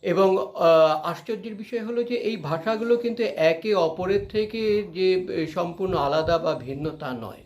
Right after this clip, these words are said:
আমরা যদি ভারতীয় ভাষাগুলোর দিকে তাকাই,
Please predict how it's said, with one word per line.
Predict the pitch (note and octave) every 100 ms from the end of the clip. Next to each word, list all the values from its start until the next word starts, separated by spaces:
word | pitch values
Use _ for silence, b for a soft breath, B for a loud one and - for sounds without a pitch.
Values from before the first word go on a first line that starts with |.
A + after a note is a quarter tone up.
| - -
আমরা | F#3+ A#3+
যদি | B3+ C#4
ভারতীয় | - D#3 F#3 G#3+ B3
ভাষাগুলোর | E3+ E3+ F#3+ F#3 G3+ G3
দিকে | G#3
তাকাই, | G3+ B2+ B2+ F3 E3 D3+